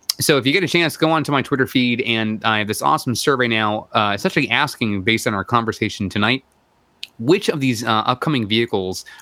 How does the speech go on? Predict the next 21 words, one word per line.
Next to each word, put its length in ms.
from 160
Tesla 360
excite 300
you 80
the 60
most? 320
Uh, 120
we 60
have 80
the 80
Model 300
Y, 420
the 80
Semi, 560
the 140
next-gen 400
Roadster, 440
and 200
the 40
pickup 360
truck, 280